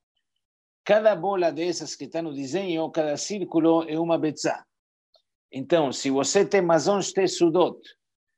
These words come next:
Mazon Shte Sudot são seis betzim para Rabi Yohanan ben Broca, metade disso é o tempo, que são três betzim. De acordo, Rashi, é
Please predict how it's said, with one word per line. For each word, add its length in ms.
Mazon 320
Shte 300
Sudot 440
são 160
seis 340
betzim 640
para 200
Rabi 260
Yohanan 380
ben 160
Broca, 460
metade 600
disso 760
é 140
o 80
tempo, 600
que 80
são 220
três 260
betzim. 500
De 80
acordo, 300
Rashi, 560
é 300